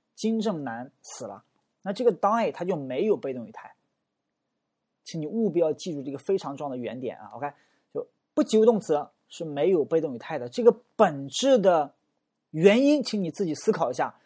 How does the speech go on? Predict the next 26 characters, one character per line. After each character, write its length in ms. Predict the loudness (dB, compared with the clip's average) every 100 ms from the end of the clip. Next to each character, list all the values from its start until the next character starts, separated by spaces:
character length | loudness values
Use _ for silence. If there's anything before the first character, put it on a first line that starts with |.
| _
为 280 | -2 2 2
什 180 | 0 -4
么 140 | -6
不 220 | -6 -2 -2
及 180 | 0
物 140 | 0 0
动 160 | -2
词 240 | -4 -8 -8 _ _
它 120 | -6
就 140 | -4 -2
没 140 | -2
有 80 | -2
被 100 | -2
动 140 | -4
语 20 | -6
态 180 | -10
呢？ 140 | -10 -14 _ _ _ _ _ _ _ _ _ _ _ _ _ _ _
因 160 | 2 2
为 60 |
被 260 | 4 4 4
动 160 | 2
语 60 | -2
态 120 | -6
是 120 | -8
什 100 | -8
么？ 120 | -14